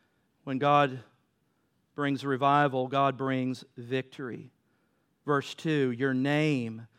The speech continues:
as fire burns brushwood, as fire causes water to boil, to make your name known to your adversaries." You see, only God can turn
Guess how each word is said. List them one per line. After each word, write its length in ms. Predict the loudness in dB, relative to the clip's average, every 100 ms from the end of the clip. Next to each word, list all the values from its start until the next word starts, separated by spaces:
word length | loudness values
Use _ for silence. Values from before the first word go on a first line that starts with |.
| _
as 120 | -8 -2
fire 320 | 4 6 6
burns 320 | 4 0 -2
brushwood, 640 | 2 2 2 0 0 2
as 120 | 0 -2
fire 260 | 2 2
causes 460 | 2 2 2 0 -6
water 280 | -2 0 0
to 100 | -2
boil, 420 | -4 -2 -4 -6 -14 -20
to 140 | -6 -2
make 360 | 2 2 2
your 160 | -2 -2
name 640 | 0 2 2 2 -2 -6 -10 _ -8
known 680 | -4 0 2 2 2 0 -2
to 160 | -4
your 440 | -2 0 0 0 0
adversaries." 1200 | 0 2 0 -6 -8 -6 -4 -4 -8 -12 -16 -18 -18 -20 _ _
You 100 | -6
see, 460 | -2 2 2 0 -4 -4
only 480 | 2 4 4 2 2
God 760 | 4 6 8 8 6 2 -2 -12 _
can 160 | -8 -8
turn 640 | -4 -2 0 0 -2 -6